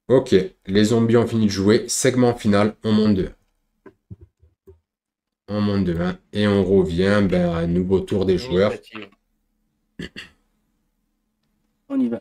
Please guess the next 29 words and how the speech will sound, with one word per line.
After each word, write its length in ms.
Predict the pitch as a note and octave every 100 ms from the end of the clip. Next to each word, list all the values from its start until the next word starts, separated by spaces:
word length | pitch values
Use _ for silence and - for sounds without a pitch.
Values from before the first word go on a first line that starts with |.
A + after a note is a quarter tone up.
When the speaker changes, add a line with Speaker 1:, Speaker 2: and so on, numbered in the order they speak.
| -
Speaker 2:
initiative. 720 | B3+ G#3+ A3+ - B2+ B2+ D#3 - _ _ _ _ _ - - - _ _ _ _ _ _ _ _
Je 80 | -
fais 160 | A2+
quatre, 280 | - D#3+ D3 -
ils 80 | A2+
font 160 | A#2
dix, 340 | G#2+ C3 - -
donc 120 | A2 -
c'est 240 | - -
eux 80 | D3
qui 140 | -
commencent. 560 | - G#2+ G#2 - G2+ -
Speaker 1:
Hmm, 340 | F2+ F#2 F#2
ouais. 160 | F#2 F#2+ - - - - - _ _ _
Donc, 160 | F2 G#2
Speaker 2:
Normalement. 340 | A2+ G#2 F#2 _ -
Donc, 160 | G2+
c'est 60 | -
ça 120 | -
qu'on 180 | - A2+
peut 140 | -
choisir, 380 | G#2+ B2 B2+ B2
c'est 120 | -
ça, 180 | G#2 B2+
c'est 100 | G#2+
soit 200 | G2+ B2
on 100 | A#2+
commence, 420 | A2+ A2+ C#3+ C#3+
soit 480 | - A#2+ A#2+ A#2+ A#2+